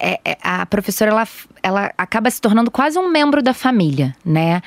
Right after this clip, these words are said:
Então, assim, a gente, uma coisa que pra gente foi super importante, ao longo da pandemia, a gente meio que perdeu essa noção de tempo e espaço, né? Porque todo mundo dentro de casa,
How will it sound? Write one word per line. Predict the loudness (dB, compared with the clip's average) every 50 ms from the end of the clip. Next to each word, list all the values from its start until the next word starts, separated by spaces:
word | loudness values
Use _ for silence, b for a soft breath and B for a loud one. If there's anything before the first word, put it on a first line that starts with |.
| B B B B B B B
Então, | B 2 2 2 2 2 0 0 2 0
assim, | 0 -2 -2 -2 0 0 2 2 2 2
a | 2 0
gente, | 0 0 0 2 2 2 0 0 0 2 2 2 2
uma | 2 2 0 0
coisa | 2 0 0 0 0
que | -2 0
pra | 0 0
gente | 0 0 -2 -2
foi | -2 -2
super | -4 -2 -4 -2 -2 0
importante, | 0 0 0 -2 -4 -4 -6 -6 -4 -4
ao | -2 -2
longo | 0 0 0 0
da | -2 -2
pandemia, | -2 -2 -2 -2 0 0 -2 -2 -2 -2 -2
a |
gente | -2 -2 -2 -2 -2
meio | -2 -2 -4 -4
que | -4
perdeu | -4 -2 -2 0 0 0 2 2 2
essa | 0 -2 -2 0
noção | 0 0 -2 -2 -2 -2 0 0 0
de | -2 -2 -2
tempo | -2 -2 -2 0 0 0 0
e |
espaço, | -2 0 -2 -4 -4 -6 -8 -10 -10 -12 -10 -6
né? | -4 -2 0 0 0 0 -2 B B B B B B B -4
Porque | -4 -2 -2 -4 -2 0 2 2 4 4 4 4 2 2 0
todo | 0 0 2 2
mundo | 2 2 0
dentro | 0 -2 -2 -4 -4 -6
de | -6 -6
casa, | -6 -4 -2 -2 0 0 0 -2 -2 -2 0 0 2 2 0